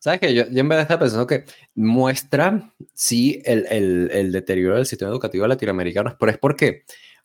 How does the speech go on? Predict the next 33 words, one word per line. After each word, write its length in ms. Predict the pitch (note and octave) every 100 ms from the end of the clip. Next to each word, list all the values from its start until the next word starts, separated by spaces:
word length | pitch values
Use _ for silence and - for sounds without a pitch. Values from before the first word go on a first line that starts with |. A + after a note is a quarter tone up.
| _
uno, 500 | A2+ A2+ B2+ A#2+ G2+
no, 200 | B2+ D3+
no, 200 | D#3+ D#3
mira, 220 | D#3 A#2+ G#2+ G#2+
no, 180 | B2
no 200 | C#3+ D#3
latinoamericano, 920 | F3 F#3 D3+ A#2+ G2+ E2+ - - - - _ _ _ _ _ _ _
hispanoamericano. 1300 | C3 A#2+ - A#2+ B2 A#2+ A2 G#2+ G2 - E2 - - _ _ _ _ _ _ _ _ _ _ _ - -
Porque 240 | A#2 A#2
uno, 280 | B2 C3 D3 - _ _ _ _
uno 300 | B2 A#2+ A2
va, 340 | A#2 A#2+ C3 -
hay 100 | B2
más 180 | C#3
de 80 | C#3+
uno 240 | C#3+ D#3 D#3+
que 120 | G#2+
ve 240 | G#2+ A2+
eso 180 | C#3+ C3+
y 20 |
dice, 140 | A#2+ -
"Ah, 120 | F3
yo 140 | E3+ E3+
puedo 160 | E4+
hacer 260 | A#2 A2 A2
eso. 420 | C3 - G#2 - _ _ _ _ _ _ _ _ _ _ -
O-, 80 |
obvio, 340 | C#3 C#3+ F#3 C#3
yo 160 | C3 -
puedo 140 | B2
hacer 280 | G#2 G2 G#2
eso, 280 | B2 G#2 G2+
obvio". 360 | C3 G2 D2+